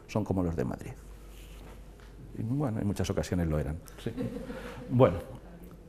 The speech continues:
agradecimiento a Axel, bueno, y a la gente que, que trabaja conmigo, a las tres Anas, eh, doctoras, eh, Ana Arda y Ana Poveda se vinieron conmigo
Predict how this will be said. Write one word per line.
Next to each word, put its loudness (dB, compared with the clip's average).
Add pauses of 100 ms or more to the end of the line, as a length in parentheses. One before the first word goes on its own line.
(180)
agradecimiento 8 (1300)
a 10
Axel, 6 (1160)
bueno, 10
y 4
a 12
la 10
gente 6
que, 6 (640)
que 8
trabaja 6
conmigo, 6 (540)
a 2
las 2
tres 2
Anas, 0 (960)
eh, 0 (580)
doctoras, 2
eh, 0 (100)
Ana 6
Arda 2
y 2
Ana 0
Poveda 0
se -4
vinieron 2
conmigo 2